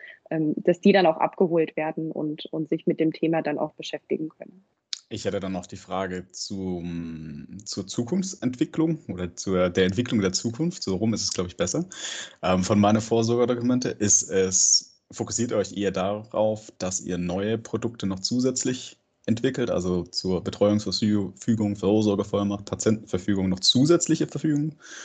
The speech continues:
Speaker 2: Oder wollt ihr erstmal mit den Produkten, die ihr jetzt habt, oder mit dem Sortiment, das ihr jetzt habt, ähm,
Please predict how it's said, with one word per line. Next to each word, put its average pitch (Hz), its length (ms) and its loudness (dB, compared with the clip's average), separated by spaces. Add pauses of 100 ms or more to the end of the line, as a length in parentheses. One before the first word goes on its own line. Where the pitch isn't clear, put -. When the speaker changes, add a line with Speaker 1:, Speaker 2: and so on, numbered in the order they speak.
(160)
Speaker 2:
Oder 113 400 8
wollt 104 240 4
ihr - 160 -2
erstmal 107 340 -2
mit 95 220 -4
den 101 140 2
Produkten, 95 420 -4
die 90 100 -4
ihr 90 180 2
jetzt - 380 -2
habt, - 400 -2 (300)
oder 95 140 2
mit 92 160 -2
dem 98 120 2
Sortiment, 98 800 0
das 107 140 -6
ihr 107 80 2
jetzt 104 220 0
habt, 101 340 -4
ähm, 87 400 -4